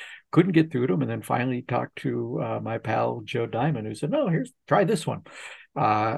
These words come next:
and got right through to Mister Ken Weber, who is the author of Maximum Entertainment two point oh, a book that I read as part of my process for writing Eli Marks, a book that,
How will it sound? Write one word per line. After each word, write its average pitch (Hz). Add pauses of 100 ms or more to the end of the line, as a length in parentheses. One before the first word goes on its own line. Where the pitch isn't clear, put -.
and 113
got 113
right 147
through 151
to 143
Mister 139
Ken 127
Weber, 120 (100)
who 160
is 156
the 151
author 120
of 98
Maximum 104
Entertainment 113
two -
point 107
oh, 127
a 110
book 98
that 104 (100)
I 107
read 104
as 107
part 107
of 98
my 104
process -
for -
writing 107
Eli 104
Marks, 151
a 175
book 104
that, -